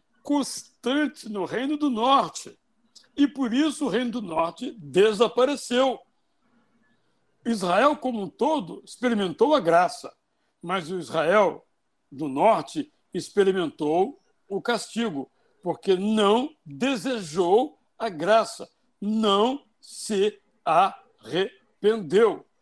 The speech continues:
Então, quem está na igreja, mas não confessa os seus pecados, não se arrepende, este, para este não há graça. A graça salvadora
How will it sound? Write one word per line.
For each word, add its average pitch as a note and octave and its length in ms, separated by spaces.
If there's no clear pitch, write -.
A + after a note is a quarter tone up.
Então, G3 300
quem C#4+ 180
está B3+ 280
na B3+ 140
igreja, D#3+ 580
mas F3+ 340
não G#3 420
confessa G3 560
os D#3 80
seus F#3 220
pecados, D3 560
não F3+ 160
se - 180
arrepende, F3 760
este, A#3 520
para G#3 220
este F3 420
não A3+ 260
há D#3+ 180
graça. F#3 460
A C3 40
graça D#3+ 500
salvadora E3 800